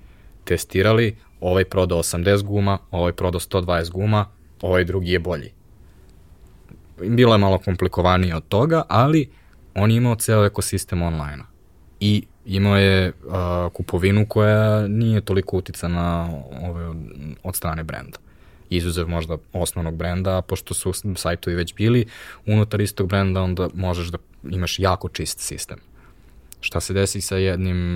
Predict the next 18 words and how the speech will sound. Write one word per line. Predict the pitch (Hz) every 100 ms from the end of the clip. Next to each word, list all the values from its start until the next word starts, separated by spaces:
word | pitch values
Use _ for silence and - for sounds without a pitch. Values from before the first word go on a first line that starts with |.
| 82
Munchmellowom, | 90 87 82 78 65 65 76
na |
primer? | - - - - - - - - - -
Kao, | - 73 - -
ok, | 87 -
imaš | 87 90
baner | 87 87 85
za | 82
Munchmellow, | 80 82 - 87 120
odeš | 110 95 -
na |
sajt | 87 92 87
Munchmellow | 82 82 - 87 101
i | 95
šta, | 90
naručit | 82 82 90 -
ćeš | -
tamo | 95 92